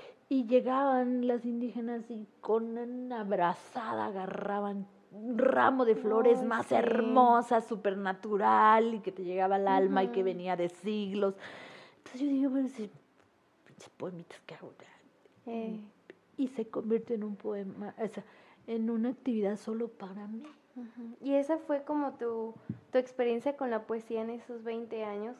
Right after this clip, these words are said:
Speaker 2: como solo para ti, muy, muy guardada?
Speaker 1: Era po-, bueno, para empezar, bueno, me rejunté con alguien por salir de mi casa,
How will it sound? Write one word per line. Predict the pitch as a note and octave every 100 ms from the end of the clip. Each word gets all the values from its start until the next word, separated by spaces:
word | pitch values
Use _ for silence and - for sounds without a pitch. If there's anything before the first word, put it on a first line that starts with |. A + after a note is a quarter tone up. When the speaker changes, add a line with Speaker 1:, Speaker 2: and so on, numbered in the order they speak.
| -
Speaker 2:
como | A3 G#3+ A3
solo | A3+ A3 A#3
para | A#3 G#3+ G#3+
ti, | G#3+ A3 A3 B3 B3 A#3+
muy, | A3+ A#3
muy | A#3 A#3
guardada? | A3+ A3+ G#3 G#3 G#3 G#3+ A3+ - _ _ _ - - -
Speaker 1:
Era | C#4+ C#4+
po-, | - C#4
bueno, | G#3 A#3+ G3+
para | F3+ A#3
empezar, | A3+ A3 C4+ - D#4 D#4+ - - - _
bueno, | G3+ G3+ G3+ F3+ F3+ - _ _ _ _ _ _ _ -
me | A3+
rejunté | A#3 A#3 G#3+ G3+ A#3+
con | C#4+ B3
alguien | A3 G3 G3+ A#3 - _ -
por | F3+ G3+
salir | - - - A3+ A#3
de | -
mi | A3 -
casa, | - F3 G3 -